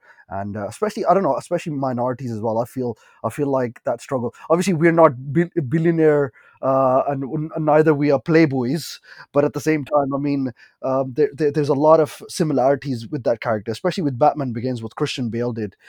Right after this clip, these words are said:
in that movie was, was something unique, where he literally goes off,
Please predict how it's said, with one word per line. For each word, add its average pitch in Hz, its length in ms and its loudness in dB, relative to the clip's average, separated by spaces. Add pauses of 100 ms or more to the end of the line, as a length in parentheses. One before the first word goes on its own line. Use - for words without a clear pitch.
(200)
in 135 140 -2
that 147 200 4
movie 135 300 -4
was, 113 300 -8
was 123 140 -6
something 135 480 -2
unique, 139 480 -4
where 123 120 -4
he 117 160 -10 (140)
literally 151 280 -6
goes 139 280 0
off, 139 340 2